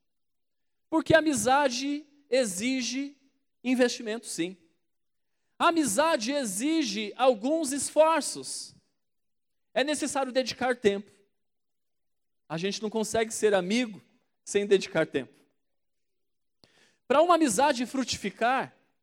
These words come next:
além de vínculos que os corações fazem, que muitas vezes nós nos identificamos e de graça gostamos da pessoa, é necessário se mostrar para ser amigo. É necessário construir e proporcionar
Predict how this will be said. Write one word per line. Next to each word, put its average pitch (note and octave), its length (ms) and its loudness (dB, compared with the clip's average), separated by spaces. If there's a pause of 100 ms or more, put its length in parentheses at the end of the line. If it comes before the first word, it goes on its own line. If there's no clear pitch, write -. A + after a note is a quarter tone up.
(500)
além D4 480 4
de A#3+ 280 0
vínculos F#3 800 0
que G#3+ 100 -6
os G3+ 120 0
corações G3+ 600 -2
fazem, G#3+ 480 0
que G#3 100 -2
muitas G#3 320 2
vezes G#3 200 4
nós G#3 200 2
nos F#3 200 -2
identificamos G3+ 1000 0 (300)
e G#3 60 -4
de G#3 160 -2
graça A3 420 0
gostamos F#3 640 2
da E3 120 0
pessoa, G#3+ 580 6 (1120)
é A#3+ 120 2
necessário B3+ 540 0
se B3 160 -4
mostrar G#3 680 0 (160)
para C#3+ 140 -4
ser C#3 200 -2
amigo. B2 320 -8 (1040)
É A#3+ 120 2
necessário D4+ 540 0
construir D4 880 0
e A#3 60 -2
proporcionar B3 840 2